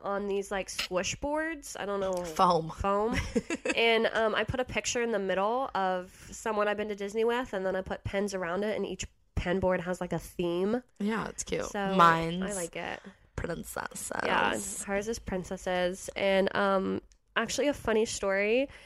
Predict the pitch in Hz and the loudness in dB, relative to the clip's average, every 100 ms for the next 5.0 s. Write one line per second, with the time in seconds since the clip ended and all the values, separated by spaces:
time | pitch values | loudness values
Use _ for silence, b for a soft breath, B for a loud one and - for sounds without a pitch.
0 | B B B - - 233 240 240 240 - | B B B -14 -6 -2 0 2 2 4
1 | 254 - 240 233 240 233 220 220 - 196 | 2 0 -2 2 4 4 2 -2 -4 -2
2 | 190 190 196 233 233 214 190 196 - 185 | 0 0 0 -4 -6 -2 -2 -2 -4 -4
3 | 180 185 196 - - 196 190 202 202 196 | -4 -4 -4 -2 0 2 2 2 2 0
4 | 208 262 262 254 214 - 254 233 - - | 0 -2 0 0 -2 0 0 0 -6 -12